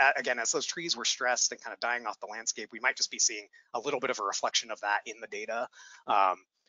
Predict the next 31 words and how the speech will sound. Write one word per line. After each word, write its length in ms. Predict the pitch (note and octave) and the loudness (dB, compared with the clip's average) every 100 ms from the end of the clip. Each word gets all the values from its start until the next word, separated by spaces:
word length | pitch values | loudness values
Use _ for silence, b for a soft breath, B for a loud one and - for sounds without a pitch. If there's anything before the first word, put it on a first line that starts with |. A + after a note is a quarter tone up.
| _ _ _ | _ _ _
but 160 | F#3+ F#3+ | 6 8
there's 180 | E3+ - | 6 6
other 220 | D#3+ E3 | 6 4
things 220 | D#3+ D3+ | 0 -4
to 100 | C#3 | -4
think 180 | - C3 | -6 -2
about 300 | - G#2 - | 2 2 2
too. 360 | - D#3 G2+ F#2+ | -2 -2 -4 -4
I 60 | F#2+ | -4
mean, 180 | G2+ G2 | -6 -4
as 100 | - | 0
far 260 | A2 G#2 | 2 2
as, 420 | G2 G2 G2+ - - _ _ - | 0 2 4 4 0 _ _ 0
uh, 300 | G2+ F#2+ F#2 F#2+ | 4 4 4 -2
you 80 | B2 | 4
know, 60 | |
I 60 | B2 | 6
had 180 | C#3+ C3 | 6 4
someone 360 | D#3+ C#3 C3 C#3+ | 2 0 -2 -2
once 400 | C#3 C3 - - _ _ - | -2 4 4 2 _ _ -8
propose 360 | - C#3+ C#3 | -2 2 2
that 100 | C#3+ | 0
it 80 | C#3+ | -2
could 160 | D3+ C3+ | -4 -4
be, 320 | C3 B2 A2 _ _ | -6 -6 -10 _ _
we 60 | D#3+ | -2
could, 200 | E3+ - | -2 4
that 180 | D3+ - | 4 6
could 180 | G3 F#3+ | 4 4
be 200 | F#3+ D#3 | 2 2
a, 260 | B2+ A#2 | 4 2